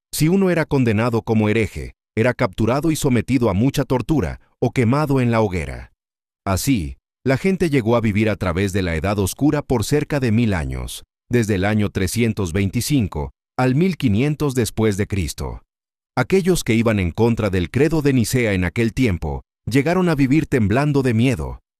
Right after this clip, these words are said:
Tenían boca pero no podían hablar, y si abrían sus bocas, solo la muerte les esperaba. La frase en el credo de Nicea, "para la remoción de nuestros pecados",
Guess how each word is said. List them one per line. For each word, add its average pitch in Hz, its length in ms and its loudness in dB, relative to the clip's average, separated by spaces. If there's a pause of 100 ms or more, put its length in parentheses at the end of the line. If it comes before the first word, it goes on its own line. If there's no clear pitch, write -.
(320)
Tenían 110 420 2
boca 135 300 2
pero 117 200 0
no 98 160 0
podían 98 400 0
hablar, 113 400 -4 (340)
y 147 120 0
si 156 120 2
abrían 180 340 2
sus 165 200 -2
bocas, 117 500 -2 (280)
solo 135 340 2
la 131 120 0
muerte 107 360 2
les 95 160 -2
esperaba. 67 640 -4 (640)
La 123 160 2
frase 185 380 0
en 143 100 2
el 104 160 0
credo 147 320 0
de 139 100 2
Nicea, 101 640 -2 (420)
"para 123 220 2
la 110 100 0
remoción 104 540 0
de 160 100 0
nuestros 131 400 0
pecados", 90 720 -6